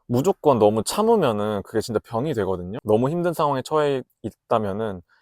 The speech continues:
힘들다고 말할 줄 아는 것도 어느 정도 용기인 것 같아요. 제가 알기로는 이쪽 관련된 고민을 해주는 상담사 분들도 있다고 들었어요.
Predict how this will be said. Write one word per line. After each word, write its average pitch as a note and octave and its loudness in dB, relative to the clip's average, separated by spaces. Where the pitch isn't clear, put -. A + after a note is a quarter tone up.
힘들다고 G3+ 6
말할 A2+ 6
줄 A#2+ -2
아는 G#2 -4
것도 F#2+ -4
어느 A2+ -6
정도 G#2+ -6
용기인 B2+ -4
것 F#2 -6
같아요. F2 -14
제가 C3 4
알기로는 G#2+ 2
이쪽 C#3+ 0
관련된 A#2+ 0
고민을 A#2 -4
해주는 D#3+ -6
상담사 D#3+ -4
분들도 G#2+ -8
있다고 G#2+ -2
들었어요. G2 -8